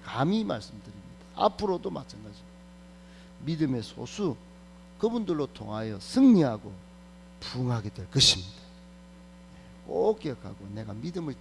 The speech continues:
지켜야 되겠구나. 믿음의 자리, 믿음의 직분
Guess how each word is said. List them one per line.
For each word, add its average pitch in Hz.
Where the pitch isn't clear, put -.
지켜야 -
되겠구나. -
믿음의 147
자리, 151
믿음의 151
직분 175